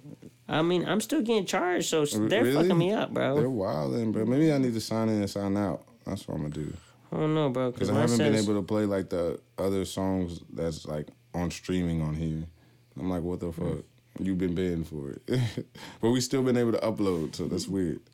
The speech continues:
Speaker 1: Yeah, bro, they're fucking me up because they're charging me. I'm gonna have to, like, send them. I'm gonna have to, do they have, like, a call? I don't know. I'm gonna figure it out.
Speaker 2: Yeah, we'll figure it out.
Speaker 1: 'Cause that's why I'm like, I don't understand it. If we're not, if we're not hearing it, if we can't hear everything,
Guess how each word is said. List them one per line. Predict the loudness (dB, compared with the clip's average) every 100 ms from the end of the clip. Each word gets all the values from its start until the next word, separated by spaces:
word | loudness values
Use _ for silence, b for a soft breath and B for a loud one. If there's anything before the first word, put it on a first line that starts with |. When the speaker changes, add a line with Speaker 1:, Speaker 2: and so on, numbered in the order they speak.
| -8
Speaker 1:
Yeah, | -2 2 2 2
bro, | 0 0 0
they're | 0 -2
fucking | -2 -2 0
me | 0
up | 0
because | -2 -2 -2 0 -2 -6
they're | -6 -4
charging | -2 -4 -2 -2
me. | -2 -6 _ _ -20 -10
I'm | -4 -2
gonna | 0
have | -2
to, | -2
like, | -2 -2
send | -2 -2
them. | -2 -2 -6 -10 _ -8
I'm | -4
gonna | -4
have | -8
to, | -10
do | -4 -4
they |
have, | -2
like, | -4 -6
a | -10
call? | -8 -6 -6 -6
I |
don't | -6
know. | -8 -10 -8
I'm | -2 0
gonna | 0
figure | -2 -4 -4
it | -4
out. | -6 -8 -8 -6
Speaker 2:
Yeah, | -6 -6
we'll | -8
figure | -10 -12 -12
it | -14 -16 -14
out. | -4
Speaker 1:
'Cause | -2
that's | 0
why | 0
I'm | 0
like, | 0
I | 0
don't | 0 -2
understand | -2 -4 -6 -4 -4 -6
it. | -10 -20 _ _ _ _
If | -20 -8
we're | -4
not, | -4 -4 -6
if | -8 -8
we're | -6
not | -6
hearing | -6 -6 -6 -8
it, | -12 -20 _ _ _ _
if | -20 -14
we |
can't | -8 -4
hear | -4 -4
everything, | -6 -6 -8